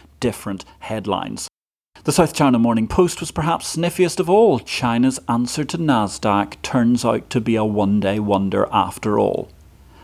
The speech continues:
I don't think it is a one-day wonder, but at the same time, with the amount of hype that went into it, I think the Shanghai Tech Board is going to require,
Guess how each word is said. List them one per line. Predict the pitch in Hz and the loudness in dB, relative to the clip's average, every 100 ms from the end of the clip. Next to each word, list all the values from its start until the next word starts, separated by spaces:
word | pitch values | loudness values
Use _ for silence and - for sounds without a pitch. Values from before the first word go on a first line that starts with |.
| - | 2
I | 240 | 4
don't | 254 | 6
think | 240 147 | 4 2
it | 156 | 2
is | 151 | 4
a | |
one-day | 123 117 107 | 4 6 4
wonder, | 101 139 120 87 | 2 2 2 0
but | 90 104 | 0 0
at | - | 0
the | |
same | 120 170 147 | 0 2 2
time, | 113 117 104 | 2 2 2
with | 101 | 0
the | |
amount | 117 107 101 | 0 0 -2
of | 98 | -4
hype | 123 113 113 | 0 0 0
that | - - | -6 -2
went | 110 - | -2 2
into | 240 262 127 | 2 4 2
it, | - - - - | 0 -6 -6 -2
I | |
think | - 131 - | 2 0 -2
the | - | -8
Shanghai | 110 95 85 107 | -6 -6 -8 -8
Tech | - 110 - | -4 -4 -2
Board | 107 95 | -2 -2
is | 95 | -4
going | - 101 | -2 -2
to | 92 | -2
require, | 92 92 117 98 98 | -6 -4 2 2 2